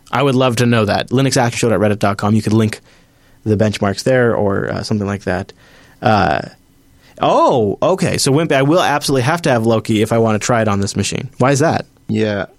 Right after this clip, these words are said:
Speaker 2: uh,
Speaker 1: For Elementary.
Speaker 2: because Elem-, Elementary's based on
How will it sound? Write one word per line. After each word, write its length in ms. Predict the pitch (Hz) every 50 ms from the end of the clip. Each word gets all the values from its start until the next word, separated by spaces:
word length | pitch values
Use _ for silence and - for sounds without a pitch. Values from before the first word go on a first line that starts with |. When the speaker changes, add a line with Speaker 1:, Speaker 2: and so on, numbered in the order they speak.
| _
Speaker 2:
uh, 220 | - 110 107 104 104
Speaker 1:
For 160 | - - 117
Elementary. 300 | 110 107 107 104 101 95
Speaker 2:
because 260 | - - - - - -
Elem-, 280 | - 107 101 101 104 107 - _ _ _ _ -
Elementary's 600 | 113 104 101 101 101 101 95 - - 101 92 -
based 380 | - - 98 95 90 - - -
on 380 | 98 95 95 92 92 87 78